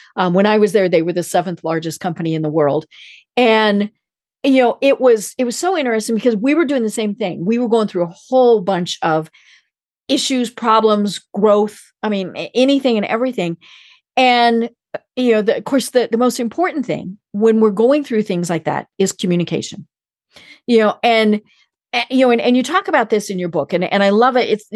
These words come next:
again, your book is You're an Executive, but Are You a Leader? You know, we tend to think, "Oh, we're not, we're not gonna tell 'em what's going on." And heaven forbid that we have to tell 'em we don't know,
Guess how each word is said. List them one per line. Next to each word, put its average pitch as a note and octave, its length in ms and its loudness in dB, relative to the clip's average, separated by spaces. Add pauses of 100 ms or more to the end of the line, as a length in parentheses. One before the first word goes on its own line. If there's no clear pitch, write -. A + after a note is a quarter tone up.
(120)
again, F#3+ 260 0
your G3 80 -2
book G#3 240 -4
is G3 340 0
You're G3+ 320 2
an G#3 120 2
Executive, F3+ 600 -2
but F#3 200 -4
Are F#3+ 120 0
You F#3+ 220 -2
a - 20 2
Leader? G3+ 540 -2 (880)
You C#4+ 120 2
know, C#4 100 6
we B3 220 0
tend A4 640 -2
to A#3 280 0
think, A3+ 280 -2 (100)
"Oh, G3 640 0
we're G3+ 240 0
not, A3+ 280 -2
we're A#3 160 2
not C4 100 0
gonna A3 200 -4
tell C#4 280 -4
'em C#4+ 80 -2
what's F4+ 160 -14
going A#4 220 0 (200)
on." B3+ 120 -10 (560)
And C4+ 120 2
heaven D#4+ 380 0
forbid A#3+ 340 2
that A3 100 0
we A3 120 0
have A3 200 -2
to A3 100 -4
tell G3+ 200 0
'em F#3 60 -4
we F#3 100 -4
don't D#3+ 200 -4
know, D3+ 440 -8